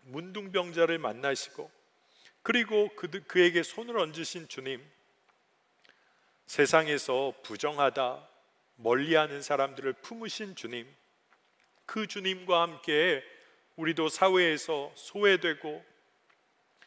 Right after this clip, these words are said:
뒤에 밀려난 이들 품어내는 삶 살게 되기를 원합니다. 예수님께서는요, 긍휼하셨고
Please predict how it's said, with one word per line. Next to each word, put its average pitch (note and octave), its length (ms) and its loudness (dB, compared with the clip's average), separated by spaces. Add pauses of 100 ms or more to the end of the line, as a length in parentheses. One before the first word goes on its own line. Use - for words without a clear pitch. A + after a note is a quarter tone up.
(260)
뒤에 E3+ 520 6 (360)
밀려난 G3+ 680 2
이들 C#3 460 -4 (160)
품어내는 A3 600 -2
삶 F#3 200 -4
살게 E3+ 360 0
되기를 D#3 360 -2
원합니다. A#2+ 540 -6 (1300)
예수님께서는요, C3 1200 -4 (760)
긍휼하셨고 D#3 1160 0